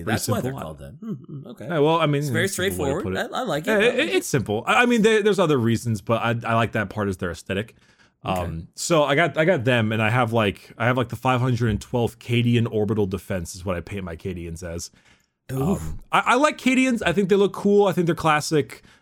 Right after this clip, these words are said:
Speaker 1: I'm a little basic on that one. There's a couple other guard regiments that are really cool. The Macabian, uh, Janissaries, I think is what they're called. They're really neat. I think the Vostroyan Firstborn are really cool. But the problem is that guard model-wise are, like, sixteen years old.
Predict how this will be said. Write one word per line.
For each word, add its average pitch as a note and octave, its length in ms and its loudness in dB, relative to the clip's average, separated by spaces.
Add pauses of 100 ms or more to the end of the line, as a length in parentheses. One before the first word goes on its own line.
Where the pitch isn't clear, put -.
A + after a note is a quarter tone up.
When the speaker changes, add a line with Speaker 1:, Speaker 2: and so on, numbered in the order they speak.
Speaker 1:
I'm C#3+ 100 4
a D#3 60 4
little D#3+ 180 6
basic C#3 380 0
on B2+ 120 4
that C3 200 2
one. B2+ 360 2
There's E3 160 0
a F#3+ 60 -2
couple C4+ 380 0
other D#3 320 2
guard D#3 260 2
regiments D3 360 0
that C#3+ 100 2
are C3 60 4
really C3 220 2
cool. C3+ 280 0
The B2 80 0
Macabian, A#2+ 640 0
uh, F#2 360 -4 (100)
Janissaries, F#3+ 680 -2
I G3 80 -4
think G3+ 180 -4
is E3+ 80 -6
what G3 100 -4
they're G3 80 -6
called. G3+ 340 0 (540)
They're C#3+ 120 4
really D3 240 4
neat. C#3 400 2
I C3 140 0
think D#3 240 0
the C3+ 80 0
Vostroyan B2 500 0
Firstborn B2 520 -2
are B2 60 2
really B2 220 2
cool. C3 280 0
But C#3+ 100 0
the D#3 60 0
problem G3+ 400 2
is C#3 140 0
that C3 300 2 (540)
guard D3 540 2 (240)
model-wise C#3+ 1000 4
are, B2 120 0
like, G#2+ 240 2
sixteen - 460 -4
years A2+ 260 0
old. B2+ 340 0